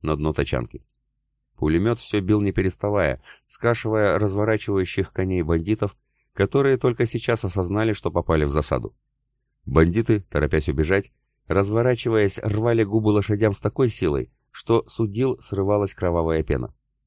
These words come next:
Снова прицелился, наведя винтовку на спину нахлёстывающего лошадь бандита.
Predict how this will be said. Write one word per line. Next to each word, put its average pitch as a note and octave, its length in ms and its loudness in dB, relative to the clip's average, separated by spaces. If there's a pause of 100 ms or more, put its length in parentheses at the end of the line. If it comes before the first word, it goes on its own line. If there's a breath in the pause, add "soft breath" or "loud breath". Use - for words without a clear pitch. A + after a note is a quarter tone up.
(540)
Снова E2 440 -2
прицелился, E2+ 680 -2 (200)
наведя F#2 420 2
винтовку A2+ 480 0
на G2 100 0
спину A#2 440 -2
нахлёстывающего F#2+ 960 -2
лошадь E2+ 320 0
бандита. C#2 500 -4